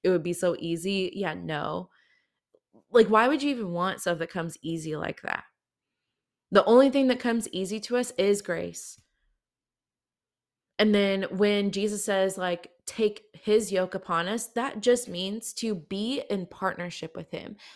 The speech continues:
to be in alignment with him. When the Bible talks about being unequally yoked, it was because two opposite personality and cadence, like, animals, were yoked up together.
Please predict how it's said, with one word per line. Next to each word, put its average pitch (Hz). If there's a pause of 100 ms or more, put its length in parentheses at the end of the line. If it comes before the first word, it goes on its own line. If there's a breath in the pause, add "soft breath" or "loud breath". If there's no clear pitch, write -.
(120)
to 208
be 233
in 247
alignment 170
with -
him. 196 (360 loud breath)
When 208
the 196
Bible 208
talks 190
about 180
being 180
unequally 175
yoked, 202
it 220
was 233
because 208
two 269
opposite 226 (560)
personality 190 (380 loud breath)
and 185
cadence, 202
like, 165 (420 loud breath)
animals, 185 (260 soft breath)
were 190
yoked 214
up 185
together. -